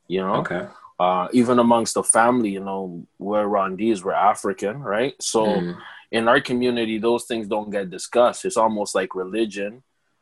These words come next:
Speaker 1: and, uh, you know, like, uh, church is a form of mental,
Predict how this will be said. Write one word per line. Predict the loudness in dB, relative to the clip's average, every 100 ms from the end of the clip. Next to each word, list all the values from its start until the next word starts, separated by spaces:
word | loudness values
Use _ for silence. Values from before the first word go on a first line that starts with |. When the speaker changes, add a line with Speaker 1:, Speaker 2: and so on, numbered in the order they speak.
| _ -8
Speaker 1:
and, | -6 -4 -2 0
uh, | 2 2 0 -4
you | -6
know, | -6 -6 -8 -12 _
like, | -8 -4 -4 -6
uh, | -4 -4 -4 -6
church | -4 2 4 4 0
is | -4 -4 -4
a | -4
form | -2 -2 0 0
of | -2
mental, | -6 -4 -4 -6